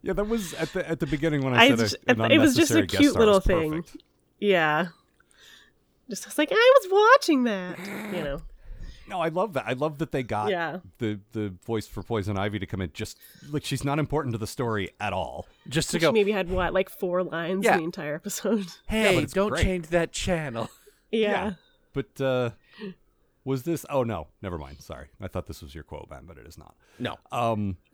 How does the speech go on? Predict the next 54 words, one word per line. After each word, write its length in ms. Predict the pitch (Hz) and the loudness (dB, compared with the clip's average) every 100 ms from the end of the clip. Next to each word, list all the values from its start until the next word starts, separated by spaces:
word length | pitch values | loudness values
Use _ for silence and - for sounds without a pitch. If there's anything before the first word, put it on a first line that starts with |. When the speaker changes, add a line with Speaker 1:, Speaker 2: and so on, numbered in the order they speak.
| _ _ 139 | _ _ -6
Speaker 1:
but 260 | 139 - | -6 -4
yeah, 140 | 95 90 | -6 -6
it 120 | 120 | -6
was, 240 | 113 - | -6 -6
it 100 | 131 | -4
was 160 | 120 - | -4 -2
fantastic. 420 | 113 98 92 104 | -4 -2 -6 -6
Also, 340 | 117 143 143 107 _ _ _ _ _ | -8 -2 -2 -2 _ _ _ _ _
uh, 80 | - - - | -20 -20 -10
Paul 220 | 117 123 | -6 -2
Dini 260 | 123 117 - | 0 -2 -4
clearly 360 | 127 113 110 | -4 -4 -4
saying, 280 | 107 113 101 135 | -4 -6 -4 -4
"Oh 100 | 175 | -2
yeah, 240 | 180 101 | 0 -2
we 160 | 85 131 | -4 -2
work 180 | 123 | -2
for 140 | - 127 | -2 -2
Warner 240 | 147 120 | 0 -2
Brothers. 380 | 87 76 76 - | -4 -8 -8 -6
We 80 | 107 | -6
can 120 | 107 | -4
use 160 | 101 98 | -4 -2
Looney 240 | 113 95 | -2 -4
Tunes 260 | - 69 - | -6 -12 -8
stuff." 160 | 143 175 208 - | -4 -2 -2 2
Speaker 3:
Mm-hmm. 20 | |
Speaker 2:
Yeah. 520 | 226 220 220 214 226 202 _ _ - 214 160 _ - - _ _ _ _ | 4 4 4 4 0 -4 _ _ -6 -6 -6 _ -20 -20 _ _ _ _
Speaker 1:
Some 260 | 120 131 107 | -12 -6 -2
really 200 | 104 98 | -2 -2
great 240 | 98 101 | -4 -4
Mark 200 | 101 101 - | -4 -6 -4
Hamill 380 | 95 90 80 - _ _ _ _ - | -4 -2 -6 -10 _ _ _ _ -10
doing 220 | 131 113 | -6 -4
some 220 | - 120 | -4 -6
gr-, 100 | 110 | -6
what, 240 | 127 135 139 | -4 -4 -2
what 100 | 143 | -2
was 140 | 123 | -4
it? 140 | 120 123 | -6 -6
Uh, 120 | 113 | -6
she 160 | - | -6
changed 280 | 131 143 117 | -4 -4 -4
the 60 | 110 | -6
channel 360 | 123 110 104 | -2 -2 -2
and 100 | 95 | -2
he 100 | 104 | -4
did 200 | 107 101 | -4 -4
the, 260 | 104 92 92 | -2 -4 -4
the 120 | 95 | -8
buzzer. 380 | 85 95 90 85 | -4 -4 -2 -4
"Nope, 500 | 80 95 120 127 - 123 | -2 0 2 0 -2 -6
nope, 320 | 98 107 98 | -2 -4 -4
nope, 300 | 95 85 87 | -8 -6 -8